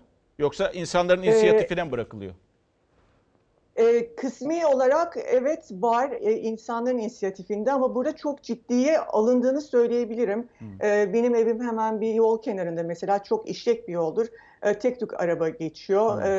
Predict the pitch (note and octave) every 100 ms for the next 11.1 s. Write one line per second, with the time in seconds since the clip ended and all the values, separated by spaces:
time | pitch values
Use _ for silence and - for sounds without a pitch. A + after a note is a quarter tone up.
0 | F#3+ F#3+ F#3+ G3 A#3 A3 A3 A3+ - G3
1 | G3 - A#3+ A#3+ - E3 F3 E3+ E3 D#3+
2 | D#3+ D#3 D#3+ D#3+ D#3+ G3 - - F#3 F#3
3 | G#3 E3+ D#3+ - E3+ E3 D#3+ E3+ A#3 A#3+
4 | - - G2+ F#2+ G3+ G3+ C4+ A#3+ A3 F#3
5 | F3+ F#3 E3 D#3 D#3+ E3+ G3 A#3 A#2 G#2+
6 | - G3+ G#3 G#3 E3+ F#3+ C4+ B3+ A3 -
7 | A3 - A#3+ G#3+ G3 F3+ - F3+ F#3+ F#3
8 | F#3+ G3 F#3+ F#3 G#3 - G3 G3 G3 C#4
9 | - F#3+ D#3 D3+ C#3+ D#3 D#3 G#3+ G#3+ G#3
10 | - G3 G3 G#3+ A3 - A#3 G#3 F3 A#3+